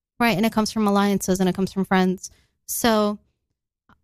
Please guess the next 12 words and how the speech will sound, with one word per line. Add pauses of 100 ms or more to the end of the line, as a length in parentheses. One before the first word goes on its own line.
(360)
the
only
way
that
women
can
control
their
lives
is
through (240)
money,